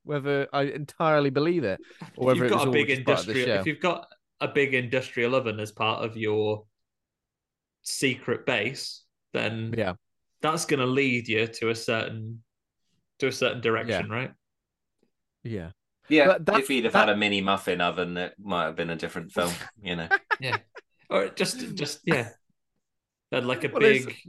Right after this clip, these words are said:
Speaker 2: a big sewing kit in there. It'd have been turning them all into,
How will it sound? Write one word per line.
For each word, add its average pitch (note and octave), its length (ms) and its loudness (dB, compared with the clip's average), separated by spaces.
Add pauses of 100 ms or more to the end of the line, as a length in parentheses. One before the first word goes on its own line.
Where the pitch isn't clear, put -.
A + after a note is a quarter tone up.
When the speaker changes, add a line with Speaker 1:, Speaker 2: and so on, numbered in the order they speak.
Speaker 2:
a - 60 0
big D3 240 0
sewing D#3 380 2
kit C3 160 -4
in A#2 100 -8
there. A#2 120 0
It'd C3 100 0
have C3 80 -4
been C3 140 -2
turning C3 240 -4
them C3 120 -6
all C3 200 0
into, B2+ 440 0